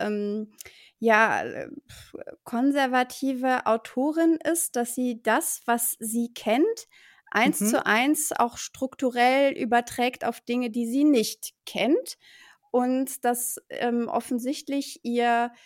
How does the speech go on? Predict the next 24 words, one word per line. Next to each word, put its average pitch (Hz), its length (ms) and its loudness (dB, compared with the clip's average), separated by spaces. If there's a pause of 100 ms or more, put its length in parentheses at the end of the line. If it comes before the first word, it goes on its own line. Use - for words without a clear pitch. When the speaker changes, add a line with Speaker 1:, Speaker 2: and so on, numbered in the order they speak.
(220)
Speaker 1:
ja, 226 100 2
ihr 240 240 0
Horizont, 277 680 0
wie 262 100 -2
denn 262 220 0
so 240 160 0
eine 233 320 -2
feministische 240 760 -4
Gruppierung 262 680 -2
aufgebaut 214 680 -2
sein 214 240 -4
könnte, 254 240 -6
sich 240 180 -6
komplett 269 460 -2
an 262 160 0
dem 277 220 2
orientiert, 262 560 -4
was 254 160 -6
so 240 80 -6
richtig 277 420 -6
bitchy 262 380 -2
Sororities 247 1000 -2
an, 226 380 -2
äh, 233 240 0